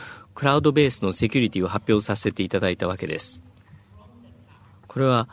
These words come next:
クラウドからの保護ということで、これが我々の大きな功績だったわけです。数字は決して、私自身にとっても決して満足のいくものではありません。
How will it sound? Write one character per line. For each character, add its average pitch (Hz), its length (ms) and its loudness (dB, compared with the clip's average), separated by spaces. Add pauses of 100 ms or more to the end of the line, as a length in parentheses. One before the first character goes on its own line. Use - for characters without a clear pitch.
(160)
ク - 100 -2
ラ 156 120 6
ウ 160 60 4
ド 151 100 4
か 151 140 -2
ら 156 120 4
の 147 100 2
保 - 160 0
護 117 160 4
と - 140 -2
い 92 60 4
う - 20 2
こ 87 120 -4
と 85 140 -2
で、 104 220 2 (2500)
こ - 100 -8
れ 147 80 2
が 147 100 2
我 123 180 4
々 123 200 2
の 120 260 2
大 135 200 0
き - 100 -4
な 95 80 2
功 110 220 -2
績 104 200 -2
だ 90 100 4
っ 87 40 -4
た 95 120 0
わ 87 60 0
け 85 100 -4
で 85 100 -2
す。 - 220 -14 (2250)
数 - 260 -2
字 170 140 -2
は 160 160 2
決 143 240 0
し - 60 -10
て、 143 180 4
私 123 380 2
自 151 220 -2
身 139 140 4
に 104 80 4
と 123 120 0
っ 123 40 -2
て - 140 0
も 101 120 4
決 98 200 -4
し - 20 -8
て - 100 -2
満 135 200 4
足 120 180 -2
の 98 60 4
い 104 80 4
く 110 80 -4
も 110 100 6
の 110 140 4
で 92 80 4
は 87 80 6
あ 85 40 4
り 101 80 0
ま 101 140 0
せ - 120 0
ん。 - 120 -4